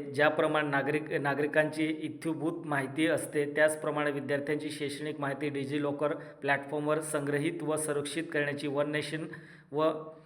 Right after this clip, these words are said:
वन स्टुडंट आयडी अभियान केंद्र सरकारचे शिक्षण मंत्रालयाने सुरू केले आहे. कोणी तेले-, अ, कोणी तयार केले? अ, केंद्र सरकारने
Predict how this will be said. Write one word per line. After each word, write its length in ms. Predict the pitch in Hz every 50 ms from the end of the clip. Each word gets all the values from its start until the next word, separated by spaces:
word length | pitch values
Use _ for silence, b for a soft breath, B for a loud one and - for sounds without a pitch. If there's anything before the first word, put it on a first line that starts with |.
| B B -
वन 300 | 135 143 156 165 180 -
स्टुडंट 680 | - - - 165 156 151 151 156 151 143 143 147 143 147
आयडी 240 | 143 143 143 147 165
अभियान 340 | - 139 147 147 156 147
केंद्र 240 | 147 151 143 143 147
सरकारचे 500 | 143 - 151 139 135 147 143 143 143 156
शिक्षण 360 | 151 - 151 139 - - 160
मंत्रालयाने 500 | 151 151 147 139 139 139 139 143 147 156
सुरू 260 | 151 - 151 143 147 147
केले 240 | 147 147 139 131
आहे. 160 | 127 104 107 107 B B B B B B B
कोणी 220 | - 165 165 160 156
तेले-, 300 | 165 165 151 165 170 -
अ, 160 | 165 156 151
कोणी 260 | 156 - 156 156 160 156
तयार 140 | 165 151 147
केले? 460 | 147 - 156 147 156 156 156 156 - - B B B B B B B B
अ, 60 | 139 139 139
केंद्र 260 | 156 151 151 151 165
सरकारने 600 | 165 - - 156 151 - 156 151 147 147 156 160